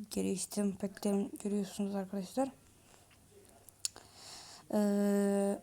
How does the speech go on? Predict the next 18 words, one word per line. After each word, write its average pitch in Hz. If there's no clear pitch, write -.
arkadaşlar 226
şuradaki 226
ben 220
çarkı 220
hatta 202
çevirelim. 214
Arkadaşlar 254
bana 247
önerebileceğiniz 226
bir -
oyun 240
var 320
mı 269
arkadaşlar? 214
Onu 233
yorumlara 233
yazarsanız 226
sevinirim. 208